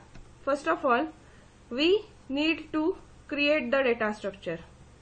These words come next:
After creation of the data structures, we can insert the elements in the data structures. Then after creation, after insertion of the elements in the data structure, we can display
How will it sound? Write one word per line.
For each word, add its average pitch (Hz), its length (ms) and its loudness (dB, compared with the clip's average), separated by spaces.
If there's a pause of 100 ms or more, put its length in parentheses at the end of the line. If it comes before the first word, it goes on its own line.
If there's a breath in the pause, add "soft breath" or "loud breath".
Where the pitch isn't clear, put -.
(580 loud breath)
After 349 500 0 (100)
creation 330 480 -2
of 320 160 -2
the 302 100 0
data 269 300 0
structures, 254 600 -6 (400 loud breath)
we 269 140 -6
can 311 240 0 (220)
insert 294 560 -2 (160)
the 262 140 -2
elements 285 680 -2 (120)
in 254 160 -2
the 262 80 0
data 240 320 0
structures. 190 600 -8 (1080 loud breath)
Then 285 320 4 (380)
after 262 360 0
creation, 311 580 -2
after 285 300 -2
insertion 302 520 -2
of 285 140 -2
the 285 80 0
elements 285 520 -2
in 294 120 -4
the 269 80 0
data 247 340 -2
structure, 262 500 -6 (120)
we 302 260 -2
can 302 380 -2
display 285 680 -2